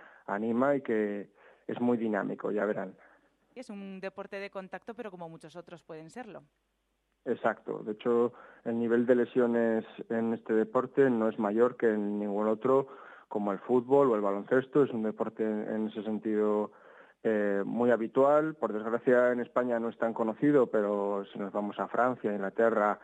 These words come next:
Speaker 1: de hecho, ahora se está desarrollando el Seis Naciones y se puede ver por la televisión, que es un deporte muy seguido en toda Europa. Y, a diferencia de lo que pueda parecer,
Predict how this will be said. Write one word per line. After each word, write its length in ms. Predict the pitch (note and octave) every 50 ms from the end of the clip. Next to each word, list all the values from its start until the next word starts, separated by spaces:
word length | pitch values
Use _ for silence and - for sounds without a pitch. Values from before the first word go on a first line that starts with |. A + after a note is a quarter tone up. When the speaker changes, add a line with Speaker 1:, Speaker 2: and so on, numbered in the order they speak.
| - - - - - _ -
Speaker 1:
de 60 | A2+
hecho, 160 | G#2 - A#2
ahora 200 | G#2+ A2 A2 G#2+ -
se 80 | A#2+
está 260 | G#2+ - A2+ G#2 G#2+
desarrollando 580 | A2 A2+ G#2 B2+ A#2 A2 A2 A2+ A#2 A2+ A2+ A2
el 80 | G#2+ -
Seis 160 | A#2 A2+ A2
Naciones 480 | A2 G2 - - B2+ C3 B2 G#2+ G2 - -
y 160 | G#2 - F#2 -
se 80 | - G#2
puede 200 | - A2 A2 G#2+
ver 140 | A2 A2 G#2+
por 140 | - A2+ A2
la 80 | G#2+
televisión, 560 | G#2 - A2 G#2+ G#2 G#2 - - C3 B2+ A#2 - - - - - _
que 80 | - -
es 40 | -
un 100 | A2+ G#2+
deporte 360 | G#2+ G#2+ A2+ A2 - - G#2+
muy 180 | G#2+ A2 A2 -
seguido 340 | A#2+ G#2+ G2+ A#2 A#2 A2
en 120 | G#2+ G#2 G#2
toda 180 | - G#2 G#2
Europa. 500 | G#2 G#2+ A2+ C3 C3 C3 - C#3+ D#3+ F3+ E3+ - _ _ _ _ - - - -
Y, 300 | B2+ B2+ B2+ C#3 C#3+ C#3+ C#3+ -
a 160 | - A#2 A2+ A2+
diferencia 420 | A2+ A2 - A#2 A#2+ B2 B2 C#3
de 80 | B2+ A#2+
lo 80 | B2 A#2+
que 100 | C3 A#2
pueda 240 | - B2+ B2 B2
parecer, 580 | A2+ - B2 A#2+ A#2+ - - C3+ C3+ C#3 C#3